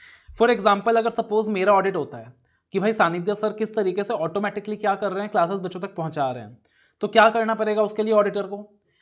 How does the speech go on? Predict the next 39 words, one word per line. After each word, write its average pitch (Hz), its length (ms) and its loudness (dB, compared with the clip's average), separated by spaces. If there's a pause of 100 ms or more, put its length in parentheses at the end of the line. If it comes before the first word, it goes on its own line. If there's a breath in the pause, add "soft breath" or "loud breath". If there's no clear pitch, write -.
(160)
अंडरस्टैंडिंग 226 640 2
लेना 185 220 0
पड़ेगा 123 400 -8 (560)
कि 220 80 0
वो 208 160 6
जो 233 100 6
ऑटोमेटेड 220 380 2
ट्रांजैक्शन 196 460 -2
सेट 202 360 0
किया 208 200 2
है, 208 420 -4 (140)
उसका 185 240 0
वॉक 170 420 2
थ्रू 226 140 -2
क्या 185 240 0
है, 120 300 -6 (720)
स्टार्टिंग 190 560 4
से - 160 -4
एंड 214 320 0
तक 196 220 -8 (540)
हमने 214 220 -2
किस 262 260 -6
तरीके 214 320 0
से 220 120 -4
वो 214 100 0
ऑटोमेटेड 202 360 -2
ट्रांजैक्शन 185 420 -4
का 208 80 -2
फ्लो 208 320 0
सेट 180 280 -2
किया 127 220 -10
है, - 200 -20 (880)
है 220 80 4
ना? 240 440 -2
तो 214 100 6
वो 240 100 4
वॉक 175 340 4
थ्रू 214 120 0
ले, 143 240 -2